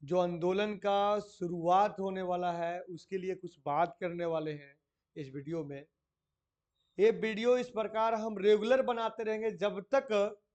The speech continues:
जब तक झारखंड पुलिस के रनिंग का एडमिट कार्ड ना आ जाए, जब तक कोई राइट इन्फॉर्मेशन नहीं आ जाए रनिंग के,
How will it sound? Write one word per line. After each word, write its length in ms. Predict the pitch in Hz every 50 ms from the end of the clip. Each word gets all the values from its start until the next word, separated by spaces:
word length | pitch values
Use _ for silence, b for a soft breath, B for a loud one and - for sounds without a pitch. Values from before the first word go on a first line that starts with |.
| _ _ _ _ _ _ - 175
जब 380 | 165 151 139 202 240 220 240
तक 340 | 247 254 277 262 254 277 214
झारखंड 540 | 247 226 226 233 233 226 226 - 233 233 233
पुलिस 400 | 226 - 202 208 202 208 202 175
के 560 | - - 202 214 214 226 233 240 247 262 269
रनिंग 680 | 262 226 185 180 196 214 220 226 226 262 277 277 269 262
का 200 | 254 247 240 -
एडमिट 420 | 233 226 214 196 202 202 208 202 202
कार्ड 300 | - - 190 190 185 180 165
ना 100 | 170 165
आ 180 | 156 151 147 143
जाए, 220 | 135 139 123 110 _ _ _ _ _ _ _ _ _ _ _ _ _ _ _ - 160
जब 300 | 147 139 226 247 247 -
तक 180 | 294 277 -
कोई 440 | - 269 277 277 277 277 269 233 202
राइट 340 | 202 202 214 247 277 285 -
इन्फॉर्मेशन 760 | 269 262 233 196 - 226 226 226 220 214 214 208 208 220 208 208
नहीं 220 | 202 196 190 190
आ 120 | 185 180
जाए 160 | 180 180 180 175
रनिंग 320 | 170 175 170 175 185 180
के, 540 | _ - 214 226 240 262 269 277 277 -